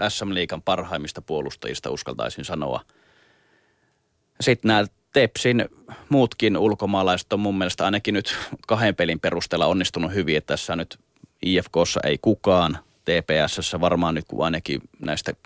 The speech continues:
onko niitä nyt yhdeksän vai kymmenen vai paljon niitä on – niin ainakin sit on Pare, Sexton, Seigo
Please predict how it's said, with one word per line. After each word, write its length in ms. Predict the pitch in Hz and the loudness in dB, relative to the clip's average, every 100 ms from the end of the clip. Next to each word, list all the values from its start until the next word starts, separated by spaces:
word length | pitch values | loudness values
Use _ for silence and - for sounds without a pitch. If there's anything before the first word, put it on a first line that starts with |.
| _ - | _ -10
onko 140 | - - | -10 -4
niitä 120 | 69 | -6
nyt 140 | 76 | -4
yhdeksän 360 | 73 71 62 62 | -6 -6 -6 -4
vai 120 | 65 - | -4 -4
kymmenen 380 | 67 64 64 | -6 -6 -6
vai 180 | 58 62 - | -4 -4 -2
paljon 260 | 62 60 | -2 -2
niitä 200 | 58 - - | -6 -6 -6
on – 140 | - - _ _ _ _ _ _ _ _ _ - | -8 -10 _ _ _ _ _ _ _ _ _ -4
niin 140 | 95 | 0
ainakin 440 | 85 80 - 78 69 - | 2 0 0 -2 -2 -8
sit 200 | - - | -8 -2
on 100 | 71 | -2
Pare, 540 | - 113 101 95 87 82 _ | 4 4 6 4 4 0 _
Sexton, 640 | - 90 85 - 78 76 73 - _ _ _ _ | -2 0 0 -2 0 0 -2 -10 _ _ _ _
Seigo 640 | - 87 80 71 65 - | -4 0 2 2 0 -2